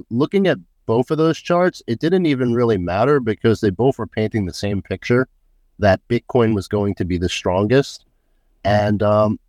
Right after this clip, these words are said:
you know, at least on, uh, see, I think it's valuable to look at both because the one that I'm using that has the added stable coins is coming into an interesting place. But when you look, look at just, like, B T C dot D,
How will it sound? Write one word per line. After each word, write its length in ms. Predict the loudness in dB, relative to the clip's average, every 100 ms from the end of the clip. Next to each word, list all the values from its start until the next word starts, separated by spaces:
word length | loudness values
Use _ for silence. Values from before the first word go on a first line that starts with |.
| _
you 140 | -2 0
know, 200 | 2 0 _ _ _ _ _ _ _
at 160 | -8 -4
least 400 | -2 -2 -4 -8
on, 320 | 0 2 2
uh, 440 | 2 2 2 0 -4 _ _ _ _ _ _
see, 160 | 0
I 20 | 2
think 180 | 2 -2
it's 160 | -2
valuable 420 | 2 2 2 -2
to 100 | -4
look 160 | -2 -4
at 140 | -4
both 260 | -2 -4 -6
because 420 | -8 0 2 2 -2 _
the 140 | -4 2
one 160 | 2
that 100 | 2
I'm 220 | 2 2
using 420 | 2 2 2 2 2
that 180 | -2 -2
has 520 | -4 -2 -4 -8 -20 _
the 180 | -4 -2
added 320 | 0 -2 -4
stable 400 | -6 -2 0 0
coins 400 | 2 2 2 0 -6
is 160 | -10 -4
coming 320 | 0 0 2
into 240 | 0 0
an 60 | -2
interesting 580 | -2 -2 -4 -2 -2 -2
place. 480 | -4 -2 -2 -4 -20 _ _ _ _
But 300 | 2 4 2 -2
when 140 | 0
you 120 | 0
look, 260 | 2 2 0 0
look 180 | 0
at 80 | 0
just, 180 | -2 -2
like, 200 | -2 0
B 160 | -2 0
T 180 | -2
C 240 | -4 -2 -2
dot 240 | 2 0 0
D, 380 | -2 0 0 -2